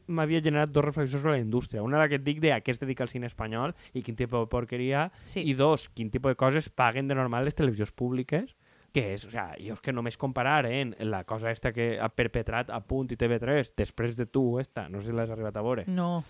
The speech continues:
Speaker 2: no,
Speaker 1: Que,
Speaker 2: la
Speaker 1: que,
Speaker 2: veritat és
Speaker 1: que
Speaker 2: que
Speaker 1: jo
Speaker 2: no.
Speaker 1: he vist alguns, que és un dibuixant que se li mor la dona i els fills, els problemes dels fills són que el fill és bisexual i ella no sé què, que és com dir, us-, Urbanites, ell és dibuixant, o sea,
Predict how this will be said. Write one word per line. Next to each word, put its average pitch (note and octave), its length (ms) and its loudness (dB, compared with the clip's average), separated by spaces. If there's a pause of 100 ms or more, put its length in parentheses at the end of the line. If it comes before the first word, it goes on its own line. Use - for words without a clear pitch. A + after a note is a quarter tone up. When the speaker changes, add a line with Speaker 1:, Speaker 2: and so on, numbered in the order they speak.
(160)
Speaker 2:
no, E3 100 -6
Speaker 1:
Que, D#3 80 -6
Speaker 2:
la D#3 140 -2
Speaker 1:
que, E3 80 -2
Speaker 2:
veritat E3+ 80 -2
és - 80 -8
Speaker 1:
que A2+ 80 -4
Speaker 2:
que - 80 -2
Speaker 1:
jo - 20 0
Speaker 2:
no. G#2+ 60 0
Speaker 1:
he B2 80 0
vist C3 120 -4
alguns, C#3 460 0
que B2+ 160 -2 (160)
és C#3 140 -6 (400)
un F#3+ 200 -2
dibuixant G3+ 880 0 (240)
que F3+ 80 0
se E3 160 -4
li D#3 80 -4
mor E3 240 -2
la F3 160 0
dona G#3 720 0 (240)
i F#3+ 240 -4
els D#3 160 -4
fills, G3+ 320 -2
els G3 160 -4
problemes F3 260 -2
dels F3+ 140 -2
fills G3+ 400 -4
són A3 380 -2 (340)
que G3+ 480 0 (240)
el D#3 160 -2
fill F#3+ 240 -4
és E3+ 160 0
bisexual F#3+ 880 0
i E3 160 2
ella F#3 240 6
no E3 80 -2
sé D3 160 -6
què, A#2 160 0
que - 80 -6
és G#2 80 -6
com C3+ 240 -2
dir, G2 160 2
us-, A2+ 160 -4 (420)
Urbanites, C#3+ 880 0
ell D#3 180 -2
és F#3 140 0
dibuixant, C#3 560 0
o - 60 -14
sea, G#2 100 -6